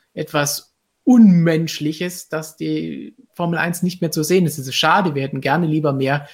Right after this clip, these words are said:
Formel eins Fans und neue Formel eins Fans. Haben wir ja auch schon mal drüber diskutiert, dass es da gefährlich sein kann.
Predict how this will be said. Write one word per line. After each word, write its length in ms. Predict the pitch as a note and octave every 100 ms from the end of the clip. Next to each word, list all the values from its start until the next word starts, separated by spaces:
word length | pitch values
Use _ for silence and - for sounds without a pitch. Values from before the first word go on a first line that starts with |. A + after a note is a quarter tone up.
| -
Formel 260 | - D3 D3
eins 260 | B2 E3+ -
Fans 220 | D#3 D3+
und 120 | C#3+
neue 280 | C#3+ E3 F#3
Formel 280 | F3+ B2+ C3
eins 300 | A#2 C#3 -
Fans. 400 | D#3+ F#3 G#3 - _ _
Haben 140 | D3+ D3
wir 80 | C#3
ja 80 |
auch 100 | D#3
schon 140 | D#3 D3
mal 120 | C3+
drüber 240 | C#3+ C#3+
diskutiert, 520 | C3+ C#3 - C#3+ D3+ D3
dass 100 | C3
es 160 | B2+
da 160 | - C3+
gefährlich 460 | D3 C#3+ D3 D3+
sein 240 | D3 C3+ C#3+
kann. 320 | D3 C#3+ D3